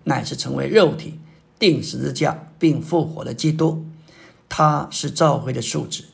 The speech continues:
因为教会是他的一部分。教会不仅是由神所生的儿女所组成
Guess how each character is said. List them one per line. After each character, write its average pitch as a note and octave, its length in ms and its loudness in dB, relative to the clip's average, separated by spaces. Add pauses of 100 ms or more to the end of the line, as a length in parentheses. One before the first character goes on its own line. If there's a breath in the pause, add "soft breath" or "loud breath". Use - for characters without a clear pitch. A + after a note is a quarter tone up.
(320)
因 C#3+ 180 0
为 C#3 120 0
教 E3 280 4
会 C3 180 -4
是 B2 140 -6
他 D3 240 -2
的 C#3 80 -4
一 - 160 -8
部 - 180 2
分。 D#3+ 380 2 (580 soft breath)
教 E3+ 260 6
会 D#3+ 180 4
不 E3 180 2
仅 C#3+ 200 -2
是 D3+ 200 2
由 C3+ 400 0
神 D3+ 360 2
所 - 240 2
生 E3+ 320 2
的 C#3+ 260 0 (520 soft breath)
儿 D#3+ 220 8
女 D#3+ 340 4
所 C3+ 200 -2
组 C3 180 -6
成 - 260 -12